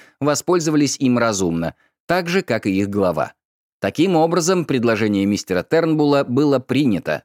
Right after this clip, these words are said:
с перевесом в пятнадцать голосов. Было уже три ночи,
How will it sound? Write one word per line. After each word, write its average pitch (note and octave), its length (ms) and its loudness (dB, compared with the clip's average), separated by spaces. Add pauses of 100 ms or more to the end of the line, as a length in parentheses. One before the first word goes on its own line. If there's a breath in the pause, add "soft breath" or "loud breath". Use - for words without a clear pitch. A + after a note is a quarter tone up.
с - 120 -8
перевесом A2+ 500 -2
в - 60 -14
пятнадцать F#2+ 520 -4
голосов. E2+ 600 -4 (520)
Было B2 260 2
уже A#2+ 220 0
три C3+ 240 0
ночи, B2+ 440 0